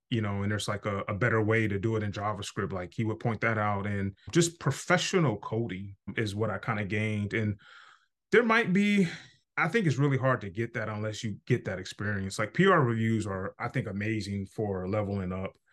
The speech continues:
because they help you sort of, you're more conscious about things, um, about the algorithms you use. And just a lot of, yeah, I would say that's the biggest thing I learned is just how to, how to code on a professional level, um, making sure you're,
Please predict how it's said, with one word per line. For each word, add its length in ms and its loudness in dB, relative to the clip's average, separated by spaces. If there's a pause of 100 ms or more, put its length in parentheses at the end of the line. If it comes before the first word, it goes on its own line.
(120)
because 220 2
they 120 2
help 280 2
you 120 4
sort 220 0
of, 160 -4 (160)
you're 180 2
more 240 4
conscious 480 -6
about 300 -10
things, 520 -4 (100)
um, 300 -4
about 260 -2
the 60 -4
algorithms 600 -2
you 80 -2
use. 560 -2 (580)
And 120 4
just 160 2
a 60 6
lot 300 4
of, 180 2
yeah, 240 4
I 80 2
would 100 2
say 100 2
that's 160 4
the 80 -2
biggest 380 -4
thing 140 -6
I 60 -6
learned 280 -6
is 100 -10
just 160 -4
how 200 2
to, 220 4
how 200 0
to 140 2
code 400 0
on 140 -4
a 60 -6
professional 560 -4
level, 480 -2 (360)
um, 300 -2
making 240 0
sure 260 0
you're, 580 -2